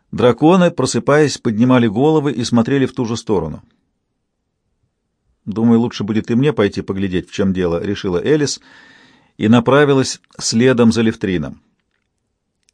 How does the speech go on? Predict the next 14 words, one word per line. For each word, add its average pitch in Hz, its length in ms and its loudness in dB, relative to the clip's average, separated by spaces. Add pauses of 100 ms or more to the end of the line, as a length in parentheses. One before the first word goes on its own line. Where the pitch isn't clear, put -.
(220)
Капитан, 147 400 0
не 143 100 2
замечая, 127 480 2
что 107 160 -2
она 107 180 2
идет 95 240 0
за 107 140 2
ним, 170 220 0
уже 117 280 -2
перелез 117 500 0
через 92 280 -6
фальшборд 101 500 -2
на 147 120 -4
носу 147 440 -4